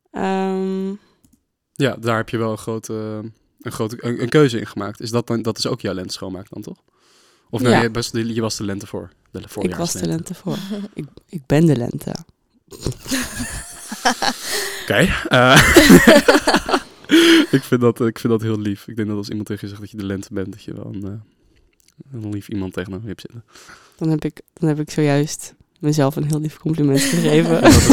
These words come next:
Speaker 2: is, daar, daar is de lente ook voor, denk ik.
Speaker 1: Ja.
Speaker 2: Jezelf een beetje
Speaker 1: Ja.
Speaker 2: laten bloeien.
Speaker 1: Dat is waar.
Speaker 2: Ehm, toch is niet altijd alles lente. Ehm, ik bedoel, eh,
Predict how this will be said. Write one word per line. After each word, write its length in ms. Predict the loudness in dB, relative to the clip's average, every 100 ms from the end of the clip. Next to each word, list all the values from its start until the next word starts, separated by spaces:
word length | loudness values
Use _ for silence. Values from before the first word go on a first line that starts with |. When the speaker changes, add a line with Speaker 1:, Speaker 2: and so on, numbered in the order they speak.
| 10 8
Speaker 2:
is, 60 |
daar, 180 | 8 6
daar 160 | 8 4
is 100 | 4
de 80 | 0
lente 220 | 4 4
ook 80 | 2
voor, 260 | 0 -2 0
denk 220 | -2 -6
ik. 220 | -12 -14 _ -20 -2
Speaker 1:
Ja. 120 | 0 0
Speaker 2:
Jezelf 320 | -4 -4 -2
een 60 | -4
beetje 260 | -4 -2
Speaker 1:
Ja. 60 | -4
Speaker 2:
laten 200 | -4 -8
bloeien. 280 | -8 -8 -12 _
Speaker 1:
Dat 160 | -6
is 100 | -6
waar. 220 | -6 -6 -6 -12 _ _
Speaker 2:
Ehm, 1000 | 0 2 2 2 0 -2 -6 -8 -8 -10 -10 -6
toch 220 | -2 -2 -2
is 180 | -6 -2
niet 260 | -4 -4
altijd 460 | -6 -6 -8 -10 -8
alles 280 | -6 -6 -4
lente. 440 | -4 -4 -6 -10 -12 _ _ _ _ _ _
Ehm, 800 | -12 -10 -10 -10 -10 -10 -10 -12 -14 -18 -20 -20
ik 160 | -20 -14
bedoel, 280 | -8 -8
eh, 140 | -8